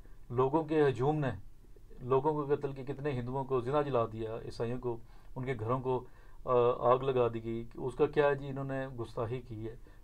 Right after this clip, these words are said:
इन्होंने कुरान के औराक को जलाया है या शहीद किया है, मज़हब की, अ, तौहीन की है, तो उसकी वजह क्या हुई जी, इसलिए हमने इनको जला दिया।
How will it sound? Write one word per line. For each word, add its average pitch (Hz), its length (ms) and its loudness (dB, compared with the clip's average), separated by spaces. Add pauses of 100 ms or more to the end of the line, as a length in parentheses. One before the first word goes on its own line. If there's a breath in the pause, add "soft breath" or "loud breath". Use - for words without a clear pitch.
इन्होंने 131 260 -2
कुरान 123 340 0
के 120 320 0 (640 soft breath)
औराक 120 420 6 (380)
को 113 440 -2 (120)
जलाया 113 460 0
है 107 280 -8 (580)
या 120 220 0
शहीद 120 420 -4
किया 120 240 -2
है, 110 180 -6
मज़हब 117 380 -2
की, 117 140 -6
अ, 123 100 -12 (1600 soft breath)
तौहीन 123 320 -2
की 123 200 -4
है, 110 220 -4 (300 soft breath)
तो 135 200 2
उसकी 147 220 0
वजह 143 280 6
क्या 147 200 6
हुई 147 160 8
जी, 165 120 -4
इसलिए 147 240 2
हमने 127 180 0
इनको 123 180 -4
जला 101 200 -8
दिया। 101 280 -14